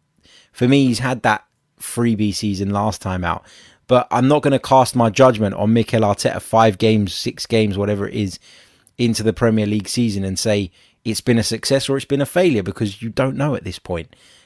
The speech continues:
And anything that anybody says would, would simply be a guess and a prediction. And, uh, you know, I don't deal with predictions. I deal with certainties.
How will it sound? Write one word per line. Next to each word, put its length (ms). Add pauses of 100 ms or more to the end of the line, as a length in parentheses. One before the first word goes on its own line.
(120)
And 160
anything 400
that 200
anybody 480
says 400
would, 140 (140)
would 180
simply 380
be 120
a 60
guess 380 (340)
and 140
a 20
prediction. 580 (640)
And, 240
uh, 220 (1000)
you 80
know, 180
I 80
don't 220
deal 140
with 120
predictions. 520
I 40
deal 160
with 120
certainties. 800